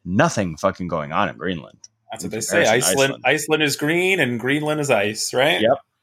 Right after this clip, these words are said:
Speaker 1: Yep,
Speaker 2: think that was
Speaker 1: exactly.
Speaker 2: from Mighty Ducks is where I fucking heard that the first time.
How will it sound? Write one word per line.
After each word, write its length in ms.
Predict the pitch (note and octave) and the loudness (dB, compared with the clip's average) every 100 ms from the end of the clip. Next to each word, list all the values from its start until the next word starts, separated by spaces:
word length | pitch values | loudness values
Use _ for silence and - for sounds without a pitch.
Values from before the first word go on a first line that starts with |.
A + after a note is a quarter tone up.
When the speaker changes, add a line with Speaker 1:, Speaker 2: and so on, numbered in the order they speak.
| _ | _
Speaker 1:
Yep, 120 | A#2+ C#3 | 2 4
Speaker 2:
think 80 | G#3 | 4
that 100 | F3 | 2
was 120 | C#3 | 2
Speaker 1:
exactly. 220 | G#2 B2 | 2 4
Speaker 2:
from 40 | F#2+ | 4
Mighty 220 | E3 E3 | 2 0
Ducks 320 | E3 G3+ G3 D#3 | 4 4 2 -4
is 100 | C3+ | -2
where 140 | C3+ | 0
I 80 | B2+ | 0
fucking 260 | D3+ C#3 C#3+ | 0 -2 -2
heard 180 | C#3 D3+ | 0 2
that 180 | E3+ | 2
the 80 | E3+ | 0
first 300 | - B2+ - | -6 -6 -2
time. 340 | B2+ A#2+ D#3 | 0 0 -2